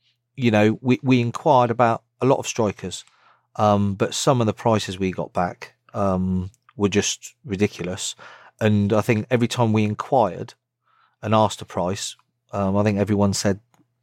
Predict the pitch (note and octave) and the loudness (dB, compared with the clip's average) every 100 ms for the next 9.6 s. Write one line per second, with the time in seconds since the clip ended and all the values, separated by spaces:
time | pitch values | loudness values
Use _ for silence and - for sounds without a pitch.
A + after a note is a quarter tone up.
0 | - G#2+ F#2+ - G2 A2+ G#2 F2+ - _ | -6 -4 -2 -4 0 0 0 -4 -14 _
1 | - - - _ - G2 F#2 F#2+ - - | -20 -20 -20 _ -8 -6 -6 -8 -16 -6
2 | C#3+ - D#3 D3 - D#3+ C#3+ D3 C#3 C#3+ | -4 0 4 4 4 0 2 2 0 -2
3 | C#3 - E3+ C3 G#2+ G2 G2 A2 - - | -2 0 2 2 0 2 2 0 -2 -10
4 | _ _ _ B2 B2 B2+ - D#3 C3+ A#2 | _ _ _ 0 2 0 2 2 4 2
5 | A2 G#2+ G#2 G2+ A2+ G2+ F#2+ F#2+ F2+ F#2 | 2 4 2 0 -2 0 2 2 2 2
6 | A2 - - _ _ _ _ _ _ _ | 0 -4 -20 _ _ _ _ _ _ _
7 | - A2 A2 A2 A2 A2 A2 - _ _ | -2 2 4 4 4 2 0 -6 _ _
8 | _ _ - A2+ D#3+ C#3 _ _ _ _ | _ _ -8 -2 0 -2 _ _ _ _
9 | _ _ _ _ C#3+ D3+ | _ _ _ _ -2 0